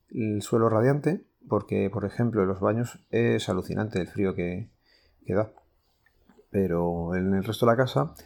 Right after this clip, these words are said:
es, es soportable, pero ya digo, en los baños es poner el pie y, y tener una sensación de muchísimo frío.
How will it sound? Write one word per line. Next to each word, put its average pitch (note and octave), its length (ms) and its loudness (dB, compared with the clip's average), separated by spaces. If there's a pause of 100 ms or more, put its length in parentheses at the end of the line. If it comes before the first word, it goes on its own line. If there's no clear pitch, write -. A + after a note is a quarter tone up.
(260)
es, - 200 -6
es G#2+ 100 0
soportable, G2+ 480 4
pero F2 180 0
ya G2 80 2
digo, F#2+ 200 2
en E2 80 -2
los F#2+ 100 -10
baños A#2 380 0 (160)
es - 100 -4
poner G#2 220 2
el F#2+ 140 2
pie A2+ 300 0
y, F2+ 300 0
y F#2+ 60 -2
tener G2 240 0
una G#2+ 160 -2
sensación G#2 360 0
de F2+ 140 0
muchísimo G2 580 -4
frío. F2+ 240 -6